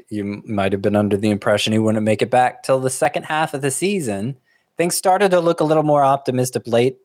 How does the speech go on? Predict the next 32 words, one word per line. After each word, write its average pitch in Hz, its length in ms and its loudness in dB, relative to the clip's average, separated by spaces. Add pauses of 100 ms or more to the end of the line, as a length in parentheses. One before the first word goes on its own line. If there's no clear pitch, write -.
(100)
late 131 220 0
in 123 80 -6
draft 107 340 0
prep, 98 220 -2 (220)
prep 107 260 -2
season, 95 520 -6 (640)
which 104 220 -4
is 98 220 -4
where 98 380 0 (360)
most 110 300 0
drafts 98 300 0
take - 240 -6
place. 98 560 -2 (640)
But 110 180 0
even 113 260 2
so, 104 260 2
I 85 220 -6
mean, 87 360 -14
you, 90 340 -12 (920)
you 113 140 2
very 139 300 2
likely 120 320 4
got 104 200 4
him 101 200 -4
outside 101 380 0
of 90 60 -8
the 92 60 -6
top 92 300 -4
one 92 100 -6
hundred 90 320 -8
picks, - 400 -8
and 80 240 -14